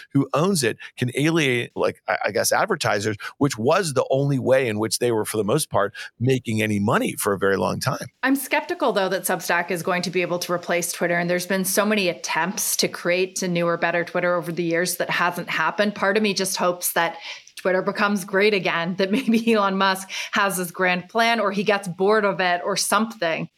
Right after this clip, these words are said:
Speaker 2: It's such an interesting question that we'll have to revisit ten, twenty years from now. Why wasn't anyone able to actually replace
Speaker 1: I,
Speaker 2: it?
Speaker 1: I think we'll be able to revisit in a couple of years. And honestly, I think the only savior right now is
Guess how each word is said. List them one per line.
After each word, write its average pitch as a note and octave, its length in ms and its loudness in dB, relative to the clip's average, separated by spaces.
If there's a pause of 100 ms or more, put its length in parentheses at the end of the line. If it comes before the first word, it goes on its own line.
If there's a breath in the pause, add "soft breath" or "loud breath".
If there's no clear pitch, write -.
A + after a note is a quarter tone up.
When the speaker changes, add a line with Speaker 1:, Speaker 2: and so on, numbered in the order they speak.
Speaker 2:
It's - 260 -2
such A#3 180 2
an G#3+ 200 0
interesting G#3+ 400 0
question G3 260 2
that G#3 60 0
we'll F#3+ 100 2
have F#3+ 160 2
to F#3+ 80 0
revisit F3 640 2
ten, F#3 200 2
twenty F3 260 0
years D#3+ 240 0
from G#3+ 160 -2
now. G#3+ 240 4
Why E3+ 160 0
wasn't E3+ 240 -2
anyone E3 260 0
able D#3 220 0
to - 140 -4
actually D#3 280 -2
replace D#3 340 -6
Speaker 1:
I, C3+ 100 4
Speaker 2:
it? - 80 -4
Speaker 1:
I C#3+ 100 0
think F3+ 180 0
we'll F#3+ 100 2
be E3 120 2
able C3+ 180 2
to A#2 60 2
revisit G#2 480 2
in G2 160 0
a E2 80 0
couple F2+ 280 -2
of E2+ 60 0
years. E2+ 380 0
And A#2 100 0
honestly, B2+ 520 2
I G#2 80 2
think G2+ 340 -2
the G2+ 260 0
only G2+ 540 0
savior F#2 540 0
right E2 220 0
now D#2 560 0
is E2+ 360 0